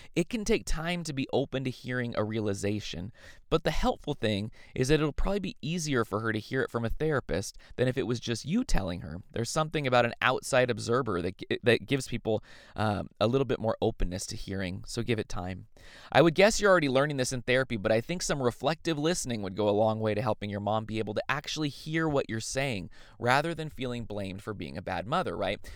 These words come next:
So it goes like this. You say, "It was really hard to live with my former stepfather. The environment was really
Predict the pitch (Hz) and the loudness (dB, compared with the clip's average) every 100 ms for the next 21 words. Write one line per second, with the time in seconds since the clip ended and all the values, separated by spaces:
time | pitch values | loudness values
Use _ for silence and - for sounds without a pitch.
0 | - - 143 151 135 127 107 87 127 165 | -8 0 2 2 0 -2 -4 -8 -8 -8
1 | - 131 110 - - - 160 165 147 131 | -2 -2 -2 -8 -14 -4 -2 -2 -2 0
2 | 170 175 170 139 143 147 139 120 123 117 | 0 0 -4 0 0 0 -4 -4 -2 -2
3 | 113 107 110 104 110 107 104 - 160 - | -6 -6 -6 -6 -6 -6 -8 -4 -4 2
4 | 110 104 110 123 117 127 151 123 127 117 | 2 2 -2 -2 2 2 2 -4 -6 -6
5 | 120 135 139 | -4 -4 -4